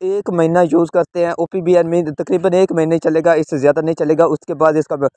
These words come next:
इसकी जो है वो लिस्टिंग होगी Binance पे। Binance का प्रोजेक्ट है, इसकी लिस्टिंग जो है वो एक से आधे मंथ के अंदर अंदर है। उस वक्त तक आप जितने यहाँ पर, अ,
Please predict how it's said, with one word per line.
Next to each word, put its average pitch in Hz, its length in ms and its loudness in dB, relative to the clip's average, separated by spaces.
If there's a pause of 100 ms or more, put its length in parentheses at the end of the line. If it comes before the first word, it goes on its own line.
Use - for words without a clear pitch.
(280)
इसकी 175 260 -2
जो 156 140 2
है 156 60 6
वो 160 160 0
लिस्टिंग 185 440 0
होगी 170 220 2
Binance 165 480 2
पे। 139 160 -2 (420)
Binance 175 440 2
का 220 80 2
प्रोजेक्ट 185 480 0
है, 202 120 0
इसकी 185 200 -6
लिस्टिंग 185 320 -4
जो 190 80 4
है 190 80 8
वो 185 280 0
एक 180 200 -2
से 208 140 0
आधे 185 240 2
मंथ 170 180 2
के 160 160 -2
अंदर 160 220 0
अंदर 175 200 2
है। 175 60 2
उस 190 220 -4
वक्त 180 300 -2
तक 170 140 -8
आप 156 180 0
जितने 185 360 -2
यहाँ 156 260 2 (100)
पर, 165 100 -2 (400)
अ, 151 360 6